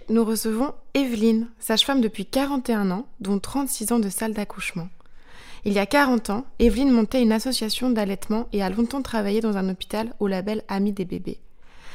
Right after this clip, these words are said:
Avec Evelyne aujourd'hui, nous allons donc parler allaitement, cette grande aventure qui peut paraître chaotique au départ. Bonjour Evelyne.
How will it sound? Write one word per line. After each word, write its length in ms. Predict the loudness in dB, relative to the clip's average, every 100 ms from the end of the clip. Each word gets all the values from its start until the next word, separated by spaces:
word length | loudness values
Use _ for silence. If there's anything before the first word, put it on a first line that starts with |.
| -8
Avec 300 | -2 0 2
Evelyne 260 | 2 4 4
aujourd'hui, 500 | 4 2 -2 -2 -2 -4 -12 0
nous 100 | 2
allons 200 | 4 4
donc 260 | 4 4 2
parler 320 | 0 -2 -2 4
allaitement, 520 | 4 4 -2 -4 -6 -8 -16
cette 260 | -4 -4 -2
grande 280 | 2 4 6
aventure 600 | 4 2 0 0 -2 -4
qui 140 | -8
peut 120 | -4
paraître 500 | -2 -2 -4 -6 -10
chaotique 580 | -6 -4 -4 -4 -4 -2
au 60 | -2
départ. 500 | -2 -4 -6 -8 -12 -14 -14 -16 -18 -18 -18 -18 0
Bonjour 280 | 2 4 4
Evelyne. 420 | 2 2 0 0